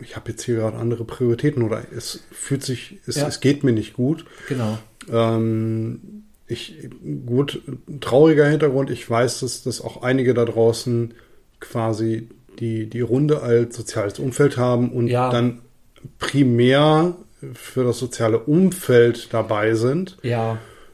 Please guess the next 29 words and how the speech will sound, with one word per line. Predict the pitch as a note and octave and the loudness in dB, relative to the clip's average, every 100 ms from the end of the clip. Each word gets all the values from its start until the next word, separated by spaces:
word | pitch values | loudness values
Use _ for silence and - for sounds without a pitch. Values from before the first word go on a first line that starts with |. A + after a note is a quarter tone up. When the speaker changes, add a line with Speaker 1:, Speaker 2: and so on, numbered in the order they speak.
| _ _ - | _ _ -8
Speaker 1:
Aber | A#2 B2 | -4 -4
auch | C3 - | -4 -4
damit | C3 D3+ D#3+ | -2 0 0
kann | C#3+ | 0
man, | C3+ B2 - - _ _ | 0 0 -4 -16 _ _
ähm, | B2 A2+ A2 A2 G#2+ G#2 G#2 G#2+ G#2+ A2 B2 - _ _ | 0 0 0 -2 -4 -6 -10 -12 -12 -14 -16 -20 _ _
ehrlich | A#2+ A2+ C3 A#2+ - | 0 2 4 2 -2
umgehen | B2+ C#3+ D3 D#3 D#3+ C#3+ | 0 0 2 0 0 -2
und | C3+ | 0
Speaker 2:
Genau. | C3+ | 2
Speaker 1:
sagen, | B2 B2+ B2 C3 C3 - - - _ _ _ _ | 4 2 2 0 -2 -10 -20 -20 _ _ _ _
„Du, | A#2 C3+ D3 - | 2 2 2 -4
ich, | - - - C#3+ - - - - - | -14 -16 -16 -16 -18 -20 -20 -20 -4
Rollenspiel | A2+ A#2+ D#3+ E3+ - D#3+ D#3+ D#3+ D#3 - - - E2+ - - - - _ _ _ _ - | 4 6 6 2 2 4 6 4 2 -2 -10 -14 -16 -16 -18 -20 -20 _ _ _ _ -4
ist | B2 - | -2 -2
jetzt | D3 | -4
gerade | - C3+ B2+ | -2 0 2
gar | A#2+ | 2
nicht | C#3 A#2+ | 2 0
so | C3+ | -4
Priorität, | B2 - B2+ A#2+ A#2 B2+ D#3 | -6 -2 0 0 0 2 2
aber | C#3+ A#2+ | 4 2
Speaker 2:
Ja. | |
Speaker 1:
ich | A#2+ | 0
brauch | - B2 - | 0 -2 0
irgendwie | C3+ A#2 | -4 -2
mal | B2 A2+ | 0 0
wieder | A2 | 0
Menschen | A2+ B2 D3+ - B2 G#2 G#2+ | 2 2 0 0 -2 -2 -6